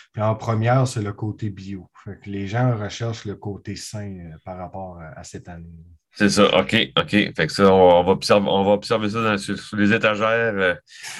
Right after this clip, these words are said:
Speaker 1: <laughs>
Speaker 2: puis, euh, on va, oh, le sel, beaucoup moins de sel, mais, mais là, ça m'apporte la question aussi pour le sel. Je comprends qu'il y a des compagnies, mettons, euh, bon, je dirais ça, de, de plus grand public, que les épices sont très salées, mais c'est qu'il y a un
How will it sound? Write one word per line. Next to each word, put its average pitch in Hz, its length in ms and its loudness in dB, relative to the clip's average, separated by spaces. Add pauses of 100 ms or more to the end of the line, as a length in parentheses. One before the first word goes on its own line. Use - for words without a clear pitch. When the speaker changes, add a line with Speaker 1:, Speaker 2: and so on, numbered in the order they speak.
(100)
Speaker 1:
<laughs> 170 60 0 (140)
Speaker 2:
puis, 135 140 0
euh, 92 180 4
on 98 160 2
va, 110 240 2
oh, 113 160 2
le 107 180 -4
sel, 117 360 0
beaucoup 113 260 -10
moins 113 180 -2
de 101 60 -6
sel, 127 320 0
mais, 98 220 0 (320)
mais 104 240 -2 (520)
là, 120 140 2
ça 131 80 4
m'apporte 110 220 4
la 123 80 4
question 117 320 2
aussi 110 200 -4
pour 131 120 2
le 98 160 6
sel. 131 460 0 (200)
Je - 220 -10
comprends 101 240 2
qu'il 127 80 -4
y 123 40 0
a 110 40 2
des 104 100 0
compagnies, 104 380 0
mettons, 107 460 0
euh, 80 280 0 (720)
bon, 80 120 -4
je 82 120 -4
dirais 80 160 6
ça, 92 380 4
de, 82 180 2
de 80 140 0
plus 113 200 -2
grand 113 220 0
public, 107 480 -4
que 110 140 -4
les 95 240 -2
épices 101 180 -2
sont 101 140 0
très 117 240 0
salées, 107 340 0
mais 139 140 -2
c'est - 160 -10
qu'il 104 140 -2
y 98 40 2
a 95 60 0
un 82 100 -4